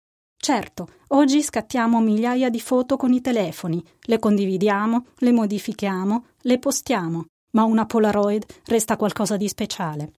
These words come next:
Una foto sola, un momento unico. Non si può copiare, non si può rifare. È lì e basta.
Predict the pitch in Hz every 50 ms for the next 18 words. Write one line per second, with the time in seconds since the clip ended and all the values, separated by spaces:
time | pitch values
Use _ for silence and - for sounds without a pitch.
0 | _ _ _ _ _ _ _ _ _ _ - 240 240 240 262 - 233 226 226 254
1 | 247 226 - 226 190 170 160 160 - - _ _ _ _ _ 226 226 226 214 208
2 | 202 196 190 180 - - 220 226 226 214 170 160 - - 175 - - _ _ _
3 | _ _ - 220 220 220 - - 214 - 214 196 - - 233 - 240 233 208 175
4 | 156 - - - - _ _ _ _ 247 240 240 254 247 - 285 247 - 262 262
5 | 277 262 262 - 240 214 165 156 165 170 - _ _ _ _ _ - 220 202 190
6 | 202 233 320 320 - _ 294 285 240 240 185 170 - - - - 175 165